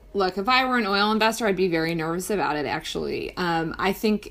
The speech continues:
that if you're weighing the probabilities of which way it's gonna go, there are a lot more pressures for it to fall. You know, that being said, it's not impossible for the oil companies to make money at a lower price. They're becoming more efficient. They're cutting their costs too. And so if oil prices do fall further, then some might be able to still make money.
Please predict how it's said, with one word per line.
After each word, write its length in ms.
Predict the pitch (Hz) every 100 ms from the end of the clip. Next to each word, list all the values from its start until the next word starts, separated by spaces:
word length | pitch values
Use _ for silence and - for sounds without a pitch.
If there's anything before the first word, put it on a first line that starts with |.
| 190
that 200 | 190 180
if 140 | 190
you're 160 | 185 190
weighing 520 | 180 180 180 180 185
the 100 | 180
probabilities 800 | 170 - 185 185 175 175 175 165
of 260 | 170 160 160
which 220 | 185 185
way 160 | 185 175
it's 120 | 170
gonna 220 | 180 160
go, 460 | 165 170 156 151 147
there 180 | 170
are 60 | 170
a 80 | 170
lot 160 | 165
more 120 | 160 160
pressures 440 | 160 156 156 156
for 160 | - 151
it 100 | -
to 80 |
fall. 600 | 160 151 147 131 98 175 - - - - - -
You 140 | - 269
know, 60 |
that 200 | 269 339
being 200 | 381 330
said, 260 | 302 269 262
it's 140 | 269
not 120 | 269 220
impossible 760 | 208 - 175 185 240 226 240
for 120 | 247
the 80 | 202
oil 200 | 180 180
companies 480 | 175 180 190 185 175
to 80 | 180
make 180 | 165 170
money 300 | 165 170 190
at 100 | 170
a 80 |
lower 320 | 165 165 165 165
price. 640 | - 165 220 294 - -
They're 240 | 196 175
becoming 480 | 175 175 180 180 180
more 160 | 175 165
efficient. 480 | 165 165 165 180 156
They're 100 | 165
cutting 280 | 170 170
their 120 | 165 160
costs 360 | 170 160 -
too. 240 | 180 170 170
And 120 | 165
so 220 | 170 165
if 320 | 160 175 -
oil 180 | 170 170
prices 360 | 170 160 165 165
do 100 | 165
fall 180 | 160
further, 360 | 160 165 156 208
then 260 | 185 180 180
some 220 | - 190
might 160 | 175
be 80 | 160
able 160 | 165 151
to 100 | 170
still 220 | - 165
make 240 | 160 147
money. 400 | 165 156 151 147